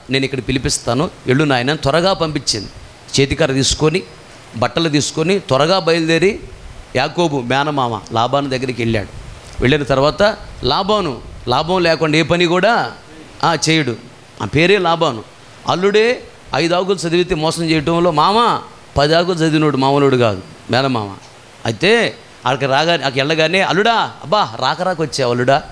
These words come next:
నేను చూడంగా నాకు చాలా సంతోషంగా ఉంది అల్లుడా" అన్నాడు. రెండు రోజులు బాగానే పెట్టాడు. మూడో రోజు అన్నాడు, "అల్లుడా, ఊరికి కూర్చోటం ఎందుకు అల్లుడా,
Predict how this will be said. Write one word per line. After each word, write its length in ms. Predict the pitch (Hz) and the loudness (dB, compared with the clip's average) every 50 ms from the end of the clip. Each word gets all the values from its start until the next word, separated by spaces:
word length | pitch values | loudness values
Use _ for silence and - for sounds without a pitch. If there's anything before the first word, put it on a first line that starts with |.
| - - - - - - | -18 -18 -20 -14 -4 0
నేను 120 | 135 139 135 | 0 2 2
చూడంగా 280 | 127 156 165 175 175 | 2 2 2 2 2
నాకు 200 | 170 151 131 131 | 2 0 0 0
చాలా 120 | 131 127 123 | 0 0 0
సంతోషంగా 500 | 127 127 127 123 147 151 - 143 131 135 | 0 -2 0 0 0 0 0 -2 -2 0
ఉంది 120 | 127 120 | 2 2
అల్లుడా" 300 | 117 127 131 135 139 139 - - - - - | 2 4 4 4 2 2 -2 -14 -12 -4 -4
అన్నాడు. 440 | 127 156 165 151 139 147 175 226 - - - - - - - | -2 0 0 0 2 2 0 0 -4 -10 -20 -20 -20 -12 -2
రెండు 220 | - 147 151 147 170 | 0 0 2 4 4
రోజులు 120 | 185 180 | 2 4
బాగానే 280 | 160 160 160 160 165 156 | 2 2 2 2 0 0
పెట్టాడు. 680 | 147 139 113 - - 117 95 95 - - - - - 139 | 0 -2 0 0 0 0 0 -6 -16 -18 -16 -4 2 4
మూడో 160 | 175 185 190 | 4 4 6
రోజు 180 | 180 170 160 165 | 4 2 2 2
అన్నాడు, 240 | 156 160 160 151 | 0 0 0 2
"అల్లుడా, 280 | 165 185 190 202 180 135 | 2 2 2 2 0 0
ఊరికి 360 | 107 113 131 156 175 185 160 | -2 0 2 2 2 2 2
కూర్చోటం 340 | 160 165 - 151 151 143 147 | 0 0 0 0 0 0 2
ఎందుకు 200 | 139 135 110 131 | 2 2 2 2
అల్లుడా, 300 | 123 123 120 123 127 | 2 2 2 2 0